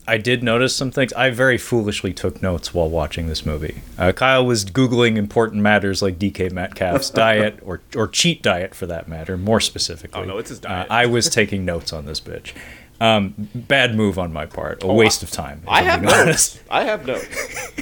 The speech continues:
Speaker 2: <laughs>
Speaker 1: <laughs> They're all about football, <laughs> but, but, but they're notes. <laughs> Um, but, um, I noticed in the script there is a, a gross amount of repetition. Uh, they're constantly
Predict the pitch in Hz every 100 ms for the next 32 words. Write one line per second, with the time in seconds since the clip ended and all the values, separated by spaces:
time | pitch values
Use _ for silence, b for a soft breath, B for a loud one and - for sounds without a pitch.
0 | - - 392 240 123 180 180 202 170 170
1 | 165 269 339 - 101 139 - 381 339 -
2 | 277 214 190 262 - 170 226 277 294 247
3 | 202 170 - 143 247 160 190 208 - 415
4 | 403 - 247 208 - 214 208 233 - 185
5 | 165 - 294 B B B - 143 131 117
6 | 104 - _ - - _ _ _ - _
7 | - 127 135 147 151 - - 123 113 -
8 | - - 113 - - - 110 107 101 98
9 | 92 90 - - 98 87 87 98 104 -
10 | 98 92 90 92 90 - - - 82 -
11 | - - - - - 92 92 110 104 -
12 | - 104 104 - 120 117 123 120 107